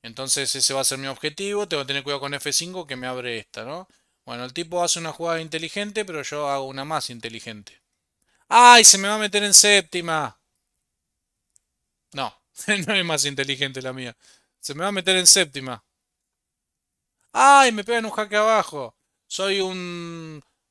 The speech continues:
soy un animal. Soy un animal. Por no calcular me pasa. Me pasa por no calcular. ¡Ah! Y por hacerme el canchero. Es buena esta jugada.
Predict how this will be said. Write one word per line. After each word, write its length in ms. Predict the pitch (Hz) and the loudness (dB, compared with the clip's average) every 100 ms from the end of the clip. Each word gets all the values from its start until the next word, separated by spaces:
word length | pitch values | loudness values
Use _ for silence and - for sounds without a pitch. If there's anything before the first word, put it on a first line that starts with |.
| _ _ _ _ _ _ _ _ _ _ | _ _ _ _ _ _ _ _ _ _
soy 240 | - 196 208 | -8 0 2
un 100 | 208 | 4
animal. 680 | 208 214 233 220 156 107 _ | 4 6 8 8 6 -2 _
Soy 280 | - - 196 | -8 -4 -4
un 120 | 208 196 | -2 -2
animal. 640 | 190 196 214 202 175 156 | -2 0 2 2 2 -2
Por 200 | 151 156 | -8 -10
no 120 | 196 | -8
calcular 480 | 190 180 - 196 208 | -4 -6 -4 0 0
me 120 | 180 | 0
pasa. 460 | 170 170 - 127 104 _ _ _ _ _ | 0 2 2 0 -6 _ _ _ _ _
Me 120 | - 131 | -18 -4
pasa 300 | 190 190 170 | -2 0 -2
por 120 | 170 | -6
no 100 | 185 | -4
calcular. 560 | 175 165 180 190 123 _ _ _ - _ - | -4 -4 2 2 2 _ _ _ -20 _ -2
¡Ah! 440 | 143 175 175 - _ _ _ _ - | 6 10 10 8 _ _ _ _ -16
Y 100 | 131 | -14
por 440 | 123 165 156 147 - _ _ _ - | -2 0 0 -6 -10 _ _ _ -4
hacerme 340 | 139 196 196 | 0 2 2
el 60 | 180 | 2
canchero. 600 | 175 175 196 165 123 - _ _ _ _ _ _ _ | 0 2 2 2 -4 -12 _ _ _ _ _ _ _
Es 80 | 226 | -6
buena 220 | 240 190 | -2 0
esta 160 | 147 135 | 0 -4
jugada. 420 | 147 131 117 110 | -2 0 -2 -4